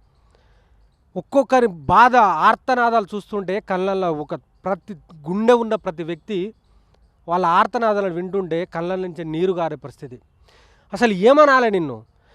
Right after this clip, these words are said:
ఎట్లని చెప్పాలే? ఏమనాలే?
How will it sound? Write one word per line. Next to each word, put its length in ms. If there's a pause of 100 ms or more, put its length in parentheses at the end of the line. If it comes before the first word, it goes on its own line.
(220)
ఎట్లని 480
చెప్పాలే? 680 (200)
ఏమనాలే? 600